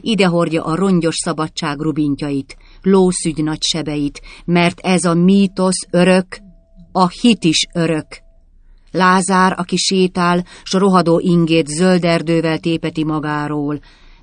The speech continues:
de báránykoponyás halmokon át elfeketülve jegenyék jönnek, sirató asszonyok, téged siratnak, édes szabadság, érted lerogynak, s az esküszegő már nem virágzik, véres havakban nyűvi már hetedik lepedőjét.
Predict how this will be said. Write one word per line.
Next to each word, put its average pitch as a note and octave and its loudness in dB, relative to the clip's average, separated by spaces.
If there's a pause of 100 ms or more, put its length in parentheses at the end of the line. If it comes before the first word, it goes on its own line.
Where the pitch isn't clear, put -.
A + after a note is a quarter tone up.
de D#3+ -2
báránykoponyás F3+ 2
halmokon E3+ 0
át D#3+ -2
elfeketülve D#3 -6 (200)
jegenyék E3+ 0
jönnek, E3+ -2 (180)
sirató D#3 -4
asszonyok, D#3+ -4 (220)
téged G3 2
siratnak, D#3 -6
édes D#3 -2
szabadság, D3+ -6 (200)
érted F#3+ 2
lerogynak, F3+ 2 (180)
s - -10
az F3 -2
esküszegő F#3 0
már E3+ 0
nem E3 -2
virágzik, C3+ -8 (260)
véres F3+ -2
havakban C#3+ -8
nyűvi D3 -2
már C#3+ -6
hetedik C#3 -10
lepedőjét. C3 -10